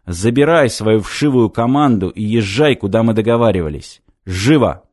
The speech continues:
«Вы не понимаете, что происходит», — попытался было перехватить инициативу милиционер. «Вы арестованы. Сдайте оружие и...»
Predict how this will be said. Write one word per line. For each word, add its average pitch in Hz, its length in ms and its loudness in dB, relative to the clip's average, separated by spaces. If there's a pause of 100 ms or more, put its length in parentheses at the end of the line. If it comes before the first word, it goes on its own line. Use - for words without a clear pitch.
(840)
«Вы 113 160 -4
не 170 100 -2
понимаете, 165 640 -4
что 151 220 -2
происходит», — 143 880 -2
попытался 104 600 -4
было 127 260 0
перехватить 107 680 -4
инициативу 104 800 -4
милиционер. 104 800 -4 (360)
«Вы 113 260 2
арестованы. 135 840 0 (280)
Сдайте 131 600 0
оружие 131 680 2
и...» 156 640 -2